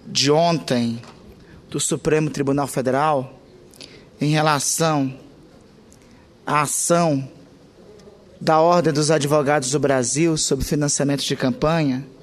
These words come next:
que eu quero aqui saudar a decisão, a D P F, a decisão do Supremo sobre a D P F da O A B, eu quero, antes de tratar e me reportar a esse tema, senhor presidente,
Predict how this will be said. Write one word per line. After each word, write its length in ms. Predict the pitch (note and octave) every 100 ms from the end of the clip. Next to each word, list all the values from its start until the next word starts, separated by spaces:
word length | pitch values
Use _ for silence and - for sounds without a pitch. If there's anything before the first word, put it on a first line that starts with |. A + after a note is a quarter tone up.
| -
que 120 | D#3
eu 40 | C#3+
quero 380 | - D#3 D3+
aqui 520 | C#3 C#3 - D3 D3 - -
saudar 840 | - - D3+ B2 D#3 D#3+ C#3+ - - - - - - - -
a 120 | C3+
decisão, 760 | C#3 D3+ - B2 C#3+ D#3 D3+
a 60 | C#3
D 160 | B2+ C#3
P 120 | D3
F, 680 | C#3 C#3 C3+ - C3 A#2 A#2+ - - - - - - - -
a 160 | C3+
decisão 480 | C#3 D3 - C3 D#3+
do 60 | C#3+
Supremo 500 | - C3 D3 D#3 C#3+
sobre 300 | - C#3+ C#3+
a 40 |
D 140 | C#3 C#3+
P 100 | C3+
F 240 | C3 -
da 140 | C3
O 60 | B2+
A 80 | B2+
B, 340 | B2 D#3+ D3 - - - - - - - -
eu 120 | E3+
quero, 640 | E3 G3+ G3+ G3 F#3+ F3+ - - - -
antes 440 | G3 A#3 A3 G#3+
de 260 | D3 E3 -
tratar 580 | - D#3+ - D3+ D3 C#3+
e 240 | C#3 C3+ - - -
me 80 | G3+
reportar 840 | D#3+ D3+ C#3+ - - D3 C#3+ C3+ - - - - - -
a 80 |
esse 260 | D3 C#3+ -
tema, 340 | - D#3+ C#3
senhor 180 | B2 B2
presidente, 720 | A#2 A#2 G#2 B2 B2 - -